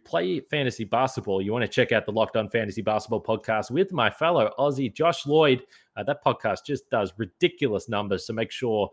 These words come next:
you go and check out the Locked On Fantasy Basketball podcast. But for now, I'll be back tomorrow with Camille Davis is gonna be on the show. It's always awesome when Camille,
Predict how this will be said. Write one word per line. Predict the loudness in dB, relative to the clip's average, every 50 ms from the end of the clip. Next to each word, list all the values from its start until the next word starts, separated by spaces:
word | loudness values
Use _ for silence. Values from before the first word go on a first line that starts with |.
| _ _ _ _ _ _
you | -8 -8 0
go | 2 4 6 6 6 4 2 -2 -6 -8
and | -10 -10 -10
check | -6 -4 -4 -4 -2 0 0
out | 0 0 0 -2
the | -6 -6
Locked | -4 -2 -2 -2 -2 -6 -10 -8
On | -6 -4 -4 -4 -4 -8 -4 -2
Fantasy | -2 -2 0 -2 -6 -6 -6
Basketball | -2 -2 0 0 -2 -2 -2 -4 -4 -2
podcast. | 0 -2 -2 0 -2 -2 -2 -2 -2
But | -2 -2 -2
for | -2 0
now, | 0 2 2 4
I'll | 4 4
be | 2 2
back | 2 2 2 2 0
tomorrow | -2 -2 0 2 2 2
with | 2 2 0 0
Camille | -2 -6 -2 0 0 0 2
Davis | 4 4 4 6 4 2 0 -2 -2
is | -4 -4
gonna | -2 -2 -2
be | -2 -2
on | -2 -4
the | -4
show. | -2 2 4 4 4 2 0 -6 -20 -20 _ _ -18
It's | -6 0
always | 2 4 4 6 6
awesome | 6 4 4 2 -2 -6
when | -6 -6
Camille, | -6 -4 -2 0 2 4 2 2 0